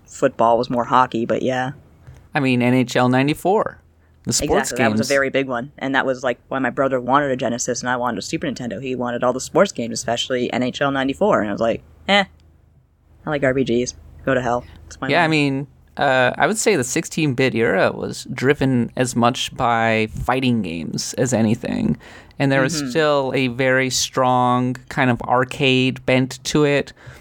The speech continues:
Speaker 2: Uh, some of the very best games on the Sega Genesis were games like Thunder Force, uh, beat 'em ups like Teenage Mutant Ninja Turtles and Street,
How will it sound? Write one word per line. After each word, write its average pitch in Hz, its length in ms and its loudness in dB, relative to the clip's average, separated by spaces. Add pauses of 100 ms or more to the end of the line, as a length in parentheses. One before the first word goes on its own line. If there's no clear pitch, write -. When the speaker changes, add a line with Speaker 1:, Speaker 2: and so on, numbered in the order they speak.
(240)
Speaker 2:
Uh, 127 200 4
some 147 200 2
of 135 80 2
the 127 100 2
very 123 300 4
best 117 340 2
games 120 380 4
on 117 160 2
the 120 60 -2
Sega 123 260 2
Genesis 123 520 0
were 120 80 -2
games 113 360 -2
like - 320 -2
Thunder 123 260 2
Force, 120 760 0 (500)
uh, 113 240 2
beat 131 260 2
'em 127 140 4
ups - 340 0
like 110 280 2
Teenage 113 380 -2
Mutant 120 220 2
Ninja 110 240 0
Turtles 120 880 2
and - 100 -12
Street, 117 280 -2